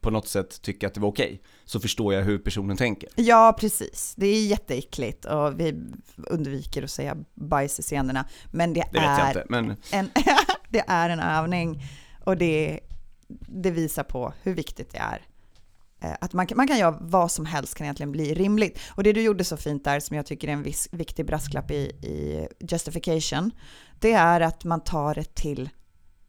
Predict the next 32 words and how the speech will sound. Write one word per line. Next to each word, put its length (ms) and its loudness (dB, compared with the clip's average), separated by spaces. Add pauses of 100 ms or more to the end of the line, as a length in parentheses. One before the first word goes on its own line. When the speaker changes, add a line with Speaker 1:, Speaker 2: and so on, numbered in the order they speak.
(120)
Speaker 2:
en 300 -2 (100)
övertygelse 800 4
som 140 -6
karaktären 680 6
har. 320 -10 (100)
Speaker 1:
Mm. 280 2 (240)
Speaker 2:
Om 220 0
du 80 6
hade 220 4
sagt: 240 0
"Ja, 160 2
men 140 -2
det 220 2
är 80 2
för 220 2
att 160 -2
min, 300 -4
eh, 200 -4
läkare 480 -2
vill 160 -4
att 120 -8
jag 160 -6
ska 240 -6
ha 380 -4 (360)
stool 320 -4
samples", 720 -8 (580)
då 140 2
hade 260 4
det 100 6
varit 420 4
en 200 -4 (220)
händelse. 840 0